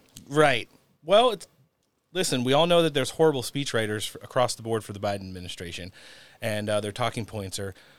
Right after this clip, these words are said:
more than disconnected to reality, but he actually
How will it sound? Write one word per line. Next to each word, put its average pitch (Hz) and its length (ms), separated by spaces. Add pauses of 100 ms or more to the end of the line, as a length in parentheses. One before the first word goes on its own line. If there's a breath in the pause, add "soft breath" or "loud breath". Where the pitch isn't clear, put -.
(120)
more 120 200
than 110 140
disconnected 101 580
to 107 120
reality, 98 480
but 107 200 (240 loud breath)
he - 140
actually 160 460